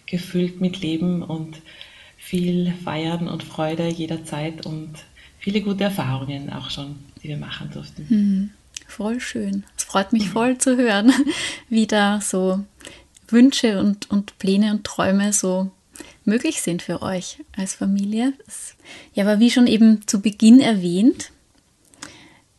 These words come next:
Speaker 2: ja, ich denke, wenn du jetzt diese Aufgabe hast, du und dein Mann und vier Kinder, das stelle ich mir schon ganz schön auch, ähm, wie nach, stelle ich mir vor, wie, als wäre das schon einiges an Arbeit. Und du bist eben letztes Jahr ganz neu an die Sommerferien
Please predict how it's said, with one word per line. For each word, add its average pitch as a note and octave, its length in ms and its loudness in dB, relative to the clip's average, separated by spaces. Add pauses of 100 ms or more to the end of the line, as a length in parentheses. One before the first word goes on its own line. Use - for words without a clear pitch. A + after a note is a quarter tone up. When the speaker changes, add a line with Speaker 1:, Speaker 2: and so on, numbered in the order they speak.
(120)
Speaker 2:
ja, G3 300 4
ich G3 120 0
denke, G#3 280 0
wenn G#3 260 6
du A#3 80 6
jetzt G#3+ 200 0
diese G#3 240 2
Aufgabe G3 540 2
hast, F#3 480 0
du A3+ 120 2
und A3 180 4
dein F#3+ 180 2
Mann F3+ 260 2
und F#3+ 200 -2
vier A3 280 0
Kinder, A#3 380 4
das F3+ 340 -4
stelle G3+ 240 -2
ich G#3+ 60 0
mir G#3+ 100 2
schon G3+ 180 -2
ganz G3 280 -2
schön G#3 200 -2
auch, - 380 -4
ähm, F#3+ 480 -4 (380)
wie G3 260 0
nach, F#3+ 240 -4 (240)
stelle B3+ 240 6
ich C4 80 8
mir B3 140 10
vor, G#3 280 2
wie, G#3 220 0
als F#3+ 160 0
wäre F#3 140 2
das - 320 -2
schon G3+ 220 0
einiges F#3+ 420 2
an F3+ 100 -4
Arbeit. G#3 540 -4 (560)
Und A3+ 160 4
du A#3 60 0
bist A#3 220 0
eben A3+ 240 6
letztes F#3+ 440 2
Jahr F#3+ 180 0
ganz A3 300 0
neu G3 380 2
an G#3 120 2
die A3 100 2
Sommerferien F#3 1040 0